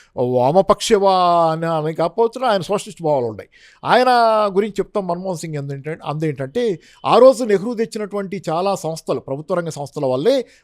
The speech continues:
మనం ఇప్పుడు విజయవంతంగా సంస్కరణలను అమలు జరపగలుగుతున్నాం, అదే పునాది మనకు అన్నాడు ఆయన.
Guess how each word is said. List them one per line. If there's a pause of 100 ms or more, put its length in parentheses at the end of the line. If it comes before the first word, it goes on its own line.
మనం
ఇప్పుడు
విజయవంతంగా
సంస్కరణలను
అమలు
జరపగలుగుతున్నాం,
అదే
పునాది
మనకు
అన్నాడు
ఆయన.